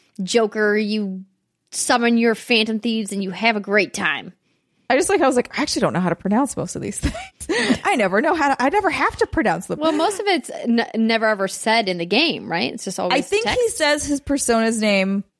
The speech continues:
Speaker 2: uh, if you keep that persona. I actually never do. Um, I usually swap the persona out at some point, 'cause, like, at some point they get a little bit weaker, um, than other ones you can fuse together.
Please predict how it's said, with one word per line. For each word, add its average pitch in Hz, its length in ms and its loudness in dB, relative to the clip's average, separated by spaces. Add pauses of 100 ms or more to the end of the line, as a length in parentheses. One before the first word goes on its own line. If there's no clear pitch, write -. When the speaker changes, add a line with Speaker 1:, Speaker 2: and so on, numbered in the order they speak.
(1000)
Speaker 2:
uh, 180 440 2
if - 200 -2
you 226 100 -2
keep - 280 -2
that 247 220 0
persona. 185 680 0
I 254 260 4
actually 302 320 -2
never 196 520 0 (300)
do. 359 680 -6 (240)
Um, 185 360 4
I 196 200 6
usually 220 560 0
swap 180 840 2
the 220 120 -4
persona 190 460 0
out 175 400 4
at 175 120 0
some 185 180 -4
point, 190 240 -4
'cause, 196 120 -6
like, 196 100 -4
at 202 100 -4
some 247 160 -4
point 185 200 -2
they 165 100 0
get 160 120 2
a 147 40 0
little 151 200 -2
bit 160 160 0
weaker, 202 560 0 (400)
um, 170 540 2
than 175 300 2
other 170 220 4
ones 175 260 4
you 175 80 4
can 160 400 -2 (120)
fuse 165 360 -2
together. 180 580 0